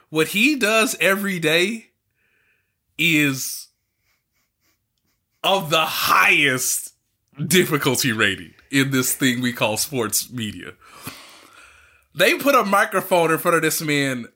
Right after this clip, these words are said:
twenty-four seven, okay? He did it. He did it again.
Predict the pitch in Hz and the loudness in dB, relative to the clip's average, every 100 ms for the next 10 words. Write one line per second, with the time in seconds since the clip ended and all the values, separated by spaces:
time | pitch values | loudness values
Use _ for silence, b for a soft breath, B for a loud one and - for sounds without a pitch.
0 | _ - - 208 214 214 208 175 147 - | _ -6 -2 2 2 2 0 -2 0 0
1 | 127 107 110 120 - 147 135 190 156 208 | -2 -2 -6 -6 -2 -2 0 -4 0 2
2 | 220 135 - - 214 208 151 254 294 277 | 2 -2 -6 -4 -2 -2 0 0 0 0
3 | 214 220 214 170 107 | -2 0 0 -2 -6